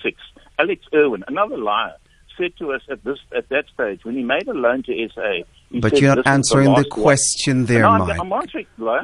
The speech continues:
Speaker 1: I'm
Speaker 2: But you
Speaker 1: answering
Speaker 2: see,
Speaker 1: the
Speaker 2: now
Speaker 1: question.
Speaker 2: you'd
Speaker 1: I'm
Speaker 2: be
Speaker 1: saying
Speaker 2: uncomfortable and
Speaker 1: No, no, no,
Speaker 2: unhappy
Speaker 1: no,
Speaker 2: with
Speaker 1: no,
Speaker 2: them
Speaker 1: I'm
Speaker 2: when they respond
Speaker 1: Uh,
Speaker 2: to you in this
Speaker 1: so
Speaker 2: fashion.
Speaker 1: you're not gonna allow me to answer the question. No, I'm, I want to
Speaker 2: Three
Speaker 1: answer the
Speaker 2: times
Speaker 1: question.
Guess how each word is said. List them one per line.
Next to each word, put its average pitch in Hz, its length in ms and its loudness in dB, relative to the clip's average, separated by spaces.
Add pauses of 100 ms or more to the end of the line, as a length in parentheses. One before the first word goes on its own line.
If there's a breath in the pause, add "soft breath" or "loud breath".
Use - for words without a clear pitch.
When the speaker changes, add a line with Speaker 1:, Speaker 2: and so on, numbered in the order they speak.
(140)
Speaker 1:
I'm 113 80 -6
Speaker 2:
But 113 180 0
you 135 60 2
Speaker 1:
answering 131 60 4
Speaker 2:
see, - 160 2
Speaker 1:
the 165 80 6
Speaker 2:
now 147 80 4
Speaker 1:
question. 131 120 2
Speaker 2:
you'd 127 100 2
Speaker 1:
I'm 113 40 -4
Speaker 2:
be 139 140 6
Speaker 1:
saying - 100 -2
Speaker 2:
uncomfortable 156 720 0
and 135 120 0
Speaker 1:
No, 160 40 2
no, 202 60 4
no, 247 60 2
Speaker 2:
unhappy 190 420 2
Speaker 1:
no, 165 60 4
Speaker 2:
with 143 120 4
Speaker 1:
no, 143 60 -2
Speaker 2:
them 135 220 2
Speaker 1:
I'm 143 60 0
Speaker 2:
when 131 200 4
they 123 160 4
respond 123 540 0
Speaker 1:
Uh, - 80 -6
Speaker 2:
to 135 80 -2
you 120 80 2
in 113 80 2
this 113 160 0
Speaker 1:
so - 40 -8
Speaker 2:
fashion. 120 320 0
Speaker 1:
you're 160 100 -4
not 180 200 -2
gonna 151 160 -4
allow 131 200 -4
me 127 120 -8
to 120 140 -8
answer 110 200 -10
the 98 80 -14
question. 87 400 -8
No, - 60 0
I'm, 131 240 0
I 120 100 2
want 135 200 2
to - 40 -4
Speaker 2:
Three 147 220 6
Speaker 1:
answer 165 80 4
the - 120 0
Speaker 2:
times 165 280 4
Speaker 1:
question. 156 40 2